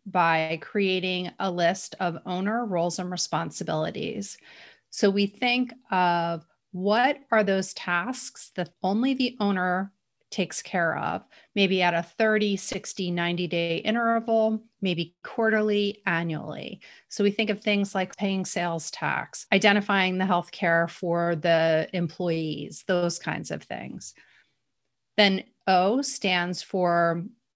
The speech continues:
owner operating procedure documentation. So I commonly find that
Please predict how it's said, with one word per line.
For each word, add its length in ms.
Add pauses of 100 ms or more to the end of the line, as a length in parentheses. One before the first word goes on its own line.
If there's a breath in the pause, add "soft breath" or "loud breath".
(140)
owner 320
operating 480
procedure 800 (420)
documentation. 1080
So 560 (520 soft breath)
I 60
commonly 560
find 680
that 460